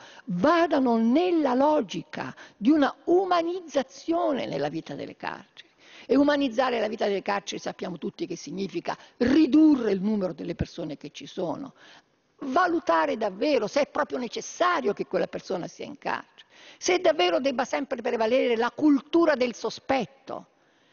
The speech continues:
se non ci sia molte volte la possibilità davvero di ricorrere a mezzi alternativi,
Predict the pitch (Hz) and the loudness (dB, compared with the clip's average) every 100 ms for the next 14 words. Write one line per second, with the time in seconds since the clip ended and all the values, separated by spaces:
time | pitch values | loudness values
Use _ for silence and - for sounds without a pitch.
0 | _ - - 415 381 349 339 262 349 320 | _ -6 0 2 4 2 2 2 2 2
1 | 240 214 214 262 294 220 202 - 220 - | 2 0 0 0 0 0 -2 -2 -6 -6
2 | 208 175 180 180 - 262 185 156 190 - | -8 -4 -4 -2 -2 -2 -4 -2 0 2
3 | 196 170 180 - 202 175 - - 175 190 | 0 -6 -6 -2 -2 -2 -8 -12 -6 -2
4 | 214 180 175 - 202 202 - - 170 170 | -2 -4 -10 -8 -6 -6 -4 -6 -6 -12
5 | - 302 240 147 | -2 0 0 -2